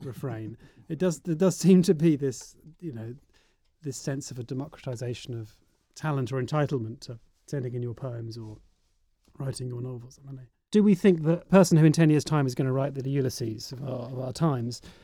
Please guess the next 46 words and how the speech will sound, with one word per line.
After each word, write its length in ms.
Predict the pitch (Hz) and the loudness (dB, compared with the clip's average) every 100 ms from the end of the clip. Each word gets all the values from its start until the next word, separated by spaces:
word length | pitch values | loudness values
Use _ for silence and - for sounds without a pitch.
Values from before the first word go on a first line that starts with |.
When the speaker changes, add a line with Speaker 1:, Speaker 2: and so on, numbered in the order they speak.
| _ | _
Speaker 1:
I 60 | 143 | -4
mean, 140 | 151 | -2
are 80 | 180 | 2
they 100 | 160 | 4
gonna 160 | 170 160 | 6 6
break 300 | 160 156 165 | 4 -2 -2
through? 260 | 156 180 | 2 4
Are 40 | 170 | 4
they 100 | 151 | 2
gonna 120 | 147 | 0
be 140 | 143 | 0
read? 240 | 131 139 156 | 2 2 2
Are 60 | |
they 120 | 143 131 | 0 0
gonna 140 | 135 | -2
be 120 | 131 | -2
published? 500 | - 139 139 175 - | -6 -10 -6 -6 -6
Do, 180 | 170 160 - | -12 -12 -14
uh, 60 | - - - - | -18 -20 -20 -20
we're 280 | - 170 165 | -16 -6 0
living 180 | 160 156 | 0 0
in 100 | 139 | -2
a 40 | |
commercial 680 | - 151 196 170 139 123 117 - | -2 0 2 2 -2 -6 -8 -12
publishing 440 | 127 127 - 117 | -12 -12 -12 -12
world, 200 | 117 120 | -12 -12
maybe, 260 | 123 120 127 | -12 -10 -10
but 160 | 127 143 | -10 -10
is 140 | 135 | -12
it, 100 | - | -10
is 120 | 175 160 | -4 0
it 80 | |
also 260 | 170 170 156 | 2 2 0
a 40 | |
world 480 | 143 147 147 135 127 | 2 2 2 0 -4
that 140 | 135 - | -10 -10
recognizes 800 | 156 135 147 135 131 127 123 123 | -10 -8 -6 -4 -4 -4 -6 -6
and 180 | 120 120 _ - _ _ _ _ - | -10 -10 _ -20 _ _ _ _ -4
is 160 | 156 | 6
interested 480 | 170 175 143 - 120 | 6 6 0 -6 -8
in 100 | 117 | -6
people 280 | 120 135 123 | -8 -10 -8
who 80 | 117 | -10
are 40 | |
doing 200 | 120 123 | -8 -10
genuinely 720 | 117 131 123 120 120 117 117 | -8 -6 -6 -6 -8 -10 -12